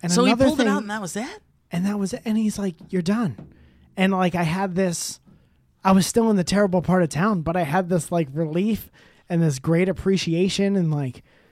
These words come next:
Speaker 1: I feel like a, like a regular person for the first time in a month.
Speaker 2: How long ago was that? That was today?
Speaker 1: That was today at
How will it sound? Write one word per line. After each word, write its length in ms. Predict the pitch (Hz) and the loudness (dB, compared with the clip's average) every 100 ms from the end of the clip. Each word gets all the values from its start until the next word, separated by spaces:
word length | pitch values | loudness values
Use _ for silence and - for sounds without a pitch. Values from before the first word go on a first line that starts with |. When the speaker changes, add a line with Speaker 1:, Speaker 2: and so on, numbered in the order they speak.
| _ _ _ | _ _ _
Speaker 1:
I 120 | 170 | 0
feel 240 | 156 185 185 | 2 2 4
like 200 | 180 170 | 2 2
a, 220 | 160 151 - | 0 0 -2
like 220 | 160 147 | -2 0
a 80 | 139 | -2
regular 480 | 139 170 165 175 165 | 0 0 0 0 0
person 380 | 160 160 156 | -2 -2 -4
for 120 | 143 135 | -4 -8
the 100 | 131 | -6
first 260 | 147 143 | -6 -6
time 200 | - 135 | -6 -6
in 60 | 127 | -6
a 40 | |
month. 140 | 120 127 | -6 -2
Speaker 2:
How 140 | 131 | -2
long 240 | 226 254 262 | 0 -2 -2
ago 180 | 247 254 | -2 -2
was 140 | 214 | -4
that? 280 | 214 320 - _ _ _ _ | -6 -10 -14 _ _ _ _
That 100 | - 254 | -4 -4
was 120 | - | -4
today? 380 | 185 151 202 392 _ - | -2 -2 -4 -8 _ -4
Speaker 1:
That 160 | 165 175 | -2 -2
was 140 | 165 | -4
today 300 | - 160 165 | -4 -4 -2
at 180 | 160 147 | -4 -6